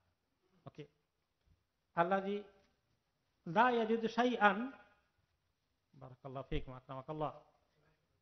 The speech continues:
যে ব্যক্তি এমন কিছু পায় না, ইউজিলু বিহিন নাজাসা, যে তার শরীর থেকে, কাপড় থেকে, জায়গা থেকে এগুলা পাক করবে, সরিয়ে দেবে, ধুয়ে নেবে,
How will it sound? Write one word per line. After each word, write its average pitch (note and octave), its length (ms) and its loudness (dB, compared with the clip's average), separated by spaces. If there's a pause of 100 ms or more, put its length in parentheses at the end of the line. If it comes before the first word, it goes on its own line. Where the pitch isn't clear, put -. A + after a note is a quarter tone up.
(160)
যে F#3+ 220 2
ব্যক্তি A#3 580 0 (380)
এমন A3 360 4
কিছু B3 300 -4
পায় G3+ 260 2
না, F3 320 -2 (260)
ইউজিলু G#3 440 0
বিহিন G3 240 -2
নাজাসা, G3 680 0 (500)
যে F3 100 0
তার F3+ 380 4 (160)
শরীর G#3+ 340 -2
থেকে, A3+ 320 0
কাপড় F#3+ 480 -2
থেকে, G#3 300 -2
জায়গা E3+ 380 0
থেকে G3+ 320 -6
এগুলা F#3+ 280 -4
পাক F3+ 240 -4 (100)
করবে, F#3 480 -4 (420)
সরিয়ে F#3+ 340 -2
দেবে, F#3 420 -2 (420)
ধুয়ে G3 220 0
নেবে, F3+ 540 -4